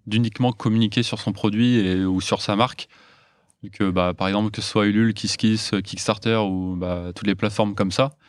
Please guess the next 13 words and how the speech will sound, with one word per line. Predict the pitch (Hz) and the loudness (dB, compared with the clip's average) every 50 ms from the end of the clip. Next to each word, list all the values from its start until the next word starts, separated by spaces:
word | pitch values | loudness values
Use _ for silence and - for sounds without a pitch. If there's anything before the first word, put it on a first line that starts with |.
| _ - - - - - - _ _ _ _ _ | _ -20 -20 -20 -20 -20 -20 _ _ _ _ _
ça | - - 120 104 | -8 -2 -2 -2
permet | 95 113 98 101 101 104 107 110 110 120 131 139 135 - - | 0 2 0 0 0 0 0 0 2 2 2 2 2 0 -2
justement | 110 95 98 - 113 110 120 127 127 120 101 95 - _ _ _ _ - | -4 -6 -4 -2 0 2 2 2 2 0 -2 -6 -10 _ _ _ _ -16
d'arriver | 120 117 110 104 107 110 113 123 127 | -8 -2 0 2 4 4 4 4 2
s-, | 117 - - - - - - - - - | 2 0 -4 -8 -8 -12 -18 -18 -12 -6
en | - 104 101 95 | -2 -2 -2 -2
premier | - _ - - - - 120 110 110 107 110 | -4 _ -16 -8 -2 0 0 2 2 2 2
lieu, | 104 104 104 127 131 123 | 2 2 2 2 4 4
bah, | 110 98 98 | 4 2 2
sur | - - 107 104 | 0 0 0 0
le, | 101 98 95 92 92 90 90 90 | 2 0 0 0 0 0 0 -2
sur | - - - 95 | -4 -4 -4 -2
le, | 92 90 90 87 87 87 87 90 - | 0 0 0 -2 -4 -6 -10 -12 -12